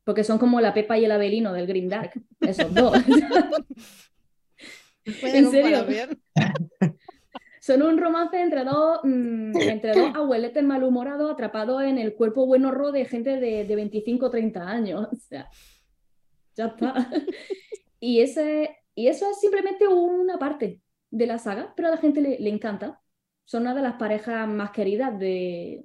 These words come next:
Speaker 1: de la fantasía, la verdad. Entonces, a ver, una cosa que yo recomendaría para la gente que quiera meter romántica en su novela,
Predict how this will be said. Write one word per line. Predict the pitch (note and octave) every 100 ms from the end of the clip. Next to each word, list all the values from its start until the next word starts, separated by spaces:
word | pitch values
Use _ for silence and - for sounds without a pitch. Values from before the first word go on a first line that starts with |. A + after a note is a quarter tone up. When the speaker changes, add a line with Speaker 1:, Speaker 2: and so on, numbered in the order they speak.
| -
Speaker 1:
de | G#3
la | G#3 G3+
fantasía, | G3 F#3+ F3+ A3+ C4
la | F#3
verdad. | F3+ F3+ F3 - _ _ _ _ _ _ _ _ _ _ _ _ _ _ -
Entonces, | C4 D4+ D4 F4+ - - -
a | A#3+
ver, | A3 - - _ _ _
una | C#4 D4+ F#4
cosa | D#4+ E4 D4
que | A3+
yo | A3+ B3+ D4
recomendaría | C4+ A#3 G#3+ G#3+ G#3 G3 G3 G#3+ B3
para | C4
la | G#3
gente | F#3 G#3+ C4
que | A3+
quiera | G3+ G#3 A#3+
meter | G#3 G#3+ G#3+ G#3 G3
romántica | G3 F#3+ G3+ G#3+ A#3 A3+ G3+
en | F#3+
su | - G3 F#3 F3+ F3+
novela, | F3+ F3+ G3 B3+ A#3 -